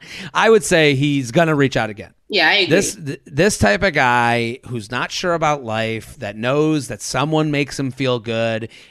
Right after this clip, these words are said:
Speaker 1: and he's probably heading into a lot of down times. I, again, anyone who's,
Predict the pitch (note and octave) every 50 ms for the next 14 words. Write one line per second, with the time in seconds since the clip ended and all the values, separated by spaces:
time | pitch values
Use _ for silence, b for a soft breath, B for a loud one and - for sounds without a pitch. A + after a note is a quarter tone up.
0 | B _ A#2 A2 A2 G#2 B2 E3 F3+ D#3 - - - G3+ G#3+ A#3+ B3 C4+ A#3 G#3+
1 | G3 A3 A3+ A3 G#3+ G#3 G3+ G#3 G#3+ G#3 G#3 G#3+ G#3+ G3+ D3+ B2 D3 C#3+ E3 F3+
2 | F#3+ G3+ G#3 G3+ F3+ F3 G3+ G#3+ F3 C3 - B B B B B B D#3 D#3 -
3 | - F3 D#3 B2+ G#2+ C3+ D#3 D3+ C3 G2 F#2 F#2 _ b b b b b b b
4 | _ - C#3+ D#3+ F3 F3+ F3 E3+ E3+ E3+ E3 D#3+ D3+ C#3 D3+ C#3+ C3+ B2+ G#2+ -
5 | -